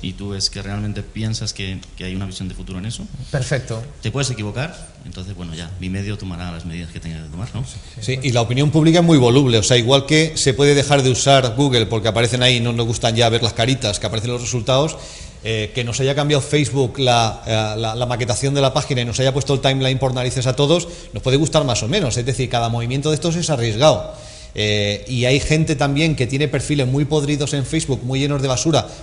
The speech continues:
Speaker 3: muy irrelevantes porque no entendían todavía el modelo de, de red social, que cuando han empezado a tener su perfil en Google han sido mucho más selectivos de a quién siguen y a quién admiten para realmente tener un entorno mucho más relevante y mucho más útil. Eh, en ese sentido ha, ha habido una serie de,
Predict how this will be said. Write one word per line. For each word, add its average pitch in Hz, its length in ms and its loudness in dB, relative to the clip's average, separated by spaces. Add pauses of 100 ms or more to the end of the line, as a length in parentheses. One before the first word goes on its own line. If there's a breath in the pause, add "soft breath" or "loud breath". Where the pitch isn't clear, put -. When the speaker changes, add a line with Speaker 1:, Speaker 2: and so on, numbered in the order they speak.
Speaker 3:
muy 156 180 6
irrelevantes 147 540 2
porque 120 280 0
no 123 80 0
entendían 143 420 0
todavía 135 320 2
el 117 40 0
modelo 120 300 2
de, 139 200 4 (220 loud breath)
de 110 100 -2
red 139 100 2
social, 156 520 6 (240 loud breath)
que 127 140 -2
cuando 120 260 2
han 131 60 2
empezado 147 280 0
a 143 40 2
tener 147 180 0
su 135 160 0
perfil 131 380 2
en 156 100 2
Google 156 300 4
han 143 80 0
sido 131 220 0
mucho 127 220 -2
más 147 120 0
selectivos 156 560 2 (240 loud breath)
de 120 120 0
a 113 80 0
quién 160 200 4
siguen 175 400 2
y 131 40 2
a 117 100 -2
quién 156 180 2
admiten 156 480 0 (240 loud breath)
para 131 180 2
realmente 147 360 0
tener 160 180 4
un 165 80 4
entorno 156 340 2
mucho 151 260 0
más 147 140 2
relevante 143 680 2 (240 loud breath)
y 120 60 -2
mucho 127 260 2
más 135 200 4
útil. 113 320 -2 (280 loud breath)
Eh, 110 320 -4
en 131 80 -4
ese 131 140 -2
sentido 156 380 4
ha, 139 160 6
ha - 80 0
habido 131 240 0
una 139 180 2
serie 135 300 2
de, 117 360 -2